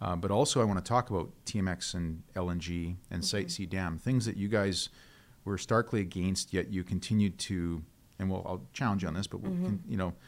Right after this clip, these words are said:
Speaker 1: for better or for worse, supported
Speaker 2: Mm-hmm.
Speaker 1: to keep government
Speaker 2: Mm-hmm.
Speaker 1: intact. And yet, uh, then there's, were some small issues that I saw that apparently Horgan cited as things that you weren't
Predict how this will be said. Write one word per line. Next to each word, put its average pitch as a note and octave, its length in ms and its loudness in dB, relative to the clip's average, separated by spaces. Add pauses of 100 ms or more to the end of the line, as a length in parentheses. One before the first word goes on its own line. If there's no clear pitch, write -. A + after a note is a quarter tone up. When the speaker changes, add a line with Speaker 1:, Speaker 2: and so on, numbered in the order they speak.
(200)
Speaker 1:
for A#2+ 100 -2
better B2 200 8
or A2+ 40 6
for A2+ 140 0
worse, G#2 400 2
supported A#2+ 720 2
Speaker 2:
Mm-hmm. F3+ 240 2
Speaker 1:
to G3 80 -2
keep - 440 -4
government G#2+ 360 4
Speaker 2:
Mm-hmm. F#2+ 140 0
Speaker 1:
intact. G#2 420 4 (500)
And G#2+ 240 4
yet, A2+ 360 6
uh, G2 340 4
then B2 160 6
there's, A#2 340 4
were A2+ 140 2
some G#2 320 4
small C3 460 4
issues G2 440 2
that F#2+ 140 2
I F#2+ 160 4
saw F2 400 -2
that F2+ 180 -4 (160)
apparently F2+ 580 -4
Horgan F2+ 380 -2
cited F2+ 380 0
as E2 400 -4
things F2+ 280 -2
that E2+ 200 -6
you F#2+ 160 -2
weren't F#2+ 320 -2